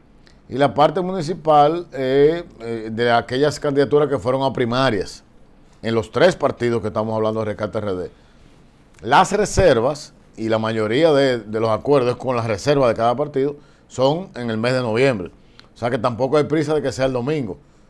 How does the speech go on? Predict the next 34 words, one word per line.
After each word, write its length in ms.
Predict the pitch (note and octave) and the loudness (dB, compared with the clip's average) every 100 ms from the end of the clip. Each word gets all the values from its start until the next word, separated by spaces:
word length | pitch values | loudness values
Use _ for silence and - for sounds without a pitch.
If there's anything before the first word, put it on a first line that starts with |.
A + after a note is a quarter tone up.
| - | -12
esa 300 | A2+ B2 A2+ | -8 -4 -2
parte. 300 | A2 F#2+ E2 | 0 -2 -6
Puede 220 | E2+ B2 | -6 0
haber 160 | C3+ D#3 | 2 2
una 220 | F3 D3+ | -2 2
parte 420 | E3 F#3 G3+ G3+ - - - | 4 4 0 -8 -14 -20 -12
que 120 | G#2+ | -10
se, 360 | G#2+ A2+ A2 - | -4 -4 -4 -8
que 120 | A2+ | -12
se 160 | A2 | -6
dé 240 | A2 A#2 C#3 | -4 0 0
el 80 | C#3+ | -2
domingo, 460 | F3 E3+ F3+ G3+ - _ _ - | -4 -6 -8 -12 -16 _ _ -8
pero 140 | A2+ | -4
hay 60 | A#2+ | -4
una 180 | C3+ | -4
parte 260 | A2+ C3 C#3 | -2 -2 -2
posterior 600 | B2+ C#3+ E3+ D3+ D3+ E3 - _ | -6 -2 0 2 2 0 -16 _
que 120 | - A2+ | -12 -6
podríamos 560 | A2+ G#2+ B2 D3 C#3+ | -2 0 0 -2 -2
seguir 360 | C#3 D3 D3+ - | 0 0 -2 -4
tratando 420 | C3+ A#2 D3+ C3 | -6 -4 -4 -4
de 80 | A#2 | -4
ampliarla 600 | A2 E2+ A2 C3 D#3+ D#3 | -6 -8 0 4 4 2
mucho 260 | D#3+ E3+ F3 | -4 -6 -6
más, 280 | E3 F3 - _ _ | -6 -8 -16 _ _
que 100 | - | -14
será 380 | A#2+ B2 B2 C3+ | -8 -2 2 2
en 60 | C3 | 0
los 100 | A2+ | -4
primeros 320 | A#2 B2+ A#2+ | -4 -4 -4
días 140 | A2+ | -4
de 60 | A2 | -6
noviembre. 460 | G2+ E2 C#2+ - | -8 -10 -14 -20